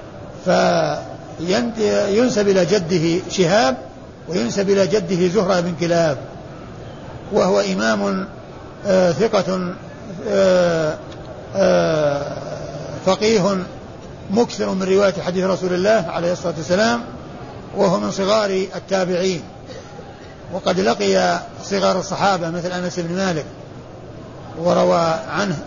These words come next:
رضي الله عنه وروى عنه، وحديثه أخرجه أصحاب الكتب الستة.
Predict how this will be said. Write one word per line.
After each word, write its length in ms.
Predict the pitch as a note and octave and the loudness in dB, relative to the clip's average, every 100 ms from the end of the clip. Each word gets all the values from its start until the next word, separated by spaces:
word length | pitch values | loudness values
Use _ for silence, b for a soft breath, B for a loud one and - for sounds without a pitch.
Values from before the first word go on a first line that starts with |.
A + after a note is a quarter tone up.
| G#3+ | -4
رضي 220 | F#3 F#3+ | -2 0
الله 260 | F3+ F3 F3 | 2 2 2
عنه 260 | F#3+ D#3+ | 0 2
وروى 240 | E3+ F3 F3 | 2 4 4
عنه، 260 | F3 F#3 A#2 - - - - - - - - - E3+ | 4 0 -2 -12 -14 -14 -14 -14 -14 -14 -14 -8 0
وحديثه 1400 | F3 F3+ F3 D#3+ D3 - - - F#3 F3+ C4 G#3+ G3+ | 4 4 4 2 -2 -6 -14 -8 -4 0 2 2 2
أخرجه 380 | F3 G#3+ A3 G3+ | 2 0 2 2
أصحاب 240 | F#3+ F#3+ G3 | 2 0 0
الكتب 260 | F#3+ F3+ | 0 0
الستة. 420 | F3 F#3+ F#3 D3 | 0 0 0 -2